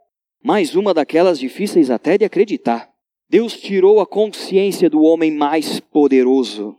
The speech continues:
do mundo. E agora, a partir desse capítulo, desses trinta e sete versículos, então nós vamos entender alguns princípios,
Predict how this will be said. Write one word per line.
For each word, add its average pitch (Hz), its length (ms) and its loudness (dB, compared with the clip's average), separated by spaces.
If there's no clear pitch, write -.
do 127 220 -6
mundo. 107 400 -6
E - 60 -2
agora, 151 280 -2
a 180 40 -2
partir 180 480 -2
desse 151 500 2
capítulo, 139 600 0
desses - 280 -6
trinta - 320 -4
e 127 40 0
sete 185 340 -4
versículos, 127 640 0
então 143 240 0
nós 156 140 -2
vamos 170 320 -2
entender 151 440 2
alguns 139 340 -4
princípios, 131 640 -2